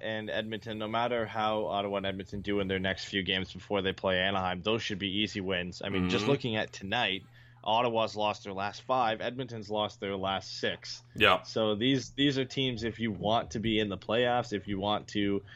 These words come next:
Speaker 1: be, uh, a div-, team that finishes in your division, not in the wild card, uh, you have to beat them.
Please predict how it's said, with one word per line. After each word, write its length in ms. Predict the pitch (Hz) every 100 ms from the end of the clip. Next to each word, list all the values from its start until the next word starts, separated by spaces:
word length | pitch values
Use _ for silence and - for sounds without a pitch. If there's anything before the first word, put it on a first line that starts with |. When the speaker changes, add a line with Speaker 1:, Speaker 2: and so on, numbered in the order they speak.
| - -
Speaker 1:
be, 280 | 104 98 85
uh, 300 | 92 90 95
a 40 |
div-, 260 | 95 101 -
team 200 | 120 107
that 120 | 95
finishes 560 | - 113 110 - 107 -
in 200 | 107 98
your 120 | 95
division, 640 | 90 87 104 120 101 95 92
not 260 | 98 98
in 100 | 90
the 80 | 90
wild 380 | 92 98 104 -
card, 260 | 95 92 - - - - -
uh, 120 | 92
you 180 | 92 110
have 240 | 120 147 -
to 60 |
beat 260 | - 117 -
them. 120 | -